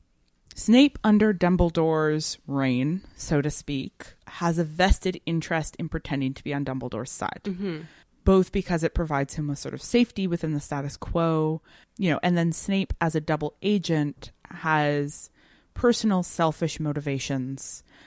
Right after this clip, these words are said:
Speaker 1: to continue to sort of do what he thinks Lily would have wanted.
Speaker 2: Mm-hmm.
Speaker 1: Even if it was selfless, it never felt politically motivated to me.
Speaker 2: Right.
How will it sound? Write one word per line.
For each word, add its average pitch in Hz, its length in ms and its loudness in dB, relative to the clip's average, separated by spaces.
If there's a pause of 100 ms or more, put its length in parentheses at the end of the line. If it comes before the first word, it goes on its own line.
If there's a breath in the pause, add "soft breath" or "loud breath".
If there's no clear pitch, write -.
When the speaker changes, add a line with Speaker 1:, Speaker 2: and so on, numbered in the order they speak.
(360 soft breath)
Speaker 1:
to 190 200 2
continue 160 540 2
to 170 100 -2
sort 151 200 -2
of 143 200 -10
do 156 220 2
what 143 180 -2
he 160 160 -6
thinks - 300 -6
Lily 131 240 -2
would 127 160 -4
have 131 160 -6
wanted. - 300 -6
Speaker 2:
Mm-hmm. 190 240 -10 (440 loud breath)
Speaker 1:
Even 285 240 4
if 320 100 -2
it 311 80 0
was - 140 4
selfless, 202 600 4
it - 160 -6
never 180 240 2
felt 165 420 -2 (400)
politically 147 640 2
motivated 170 600 -2
to - 120 -4
me. 240 240 2
Speaker 2:
Right. 175 200 -10